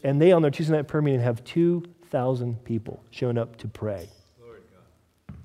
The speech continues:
Speaker 1: To pray. Why? 'Cause they believe this. They believe that we can ask God to do stuff, and He will do stuff. Now, the truth is, listen, i-, we need to understand something, too, that when we are praying, we're not, we're not,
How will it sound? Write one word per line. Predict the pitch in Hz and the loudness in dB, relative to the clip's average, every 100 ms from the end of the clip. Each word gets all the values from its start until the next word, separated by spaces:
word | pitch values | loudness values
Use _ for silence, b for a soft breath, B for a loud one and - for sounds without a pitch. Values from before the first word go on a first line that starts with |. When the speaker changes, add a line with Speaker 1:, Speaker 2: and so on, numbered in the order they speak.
| - | -10
Speaker 1:
To | - 131 | -4 -4
pray. | - 131 113 - - - _ _ _ _ _ _ _ _ _ _ _ _ _ | -2 0 0 -2 -12 -20 _ _ _ _ _ _ _ _ _ _ _ _ _
Why? | 143 185 233 110 - _ _ | -2 -2 -2 -6 -14 _ _
'Cause | - 113 | -12 -4
they | 156 | 0
believe | 170 131 143 220 | 2 2 2 0
this. | 127 - - - - _ _ _ _ _ _ _ _ _ _ _ _ _ - - | -4 -8 -14 -20 -20 _ _ _ _ _ _ _ _ _ _ _ _ _ -18 -2
They | 175 | 2
believe | 214 190 165 202 233 131 113 | 6 8 8 6 6 4 2
that | 147 | 0
we | 156 190 | 0 2
can | 175 | 0
ask | 156 180 180 | 0 -2 -2
God | - 165 160 | 0 0 2
to | |
do | 143 | 0
stuff, | 185 160 - | 0 -2 0
and | |
He | 165 | 2
will | 170 | 2
do | 214 | 0
stuff. | - 139 B B B | 0 0 B B B
Now, | 226 | 6
the | 226 | 6
truth | - 349 - | 8 8 10
is, | 226 | 8
listen, | 277 - 160 107 - - - _ _ _ _ _ b b b b | 6 4 2 2 -6 -20 -20 _ _ _ _ _ b b b b
i-, | - - - 208 | -6 -6 -4 6
we | 226 285 | 8 10
need | 294 | 10
to | |
understand | 226 202 - 202 185 | 10 8 8 6 6
something, | 165 160 | 2 4
too, | 214 147 151 | 6 6 6
that | 156 180 | 4 8
when | 196 202 | 10 10
we | 262 | 12
are | 269 | 10
praying, | 208 - 233 220 160 | 8 6 8 10 8
we're | 165 | 8
not, | 220 254 226 - - - | 8 8 6 -2 -18 6
we're | 196 233 | 8 10
not, | 247 254 220 | 8 6 2